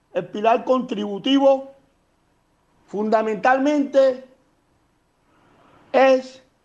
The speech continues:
para fortalecer el Fondo Estatal de Colpensiones y que los que devenguen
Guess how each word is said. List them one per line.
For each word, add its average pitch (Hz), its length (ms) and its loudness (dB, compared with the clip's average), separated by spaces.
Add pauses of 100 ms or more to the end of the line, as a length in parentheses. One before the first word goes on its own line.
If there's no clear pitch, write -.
(340)
para 233 240 0
fortalecer 233 1080 0 (580)
el 220 180 -4
Fondo 262 420 0
Estatal 240 640 -2
de 240 120 -6
Colpensiones 190 880 -6 (1400)
y 240 220 2
que 240 120 2
los 240 220 -2
que 220 160 0
devenguen 226 760 2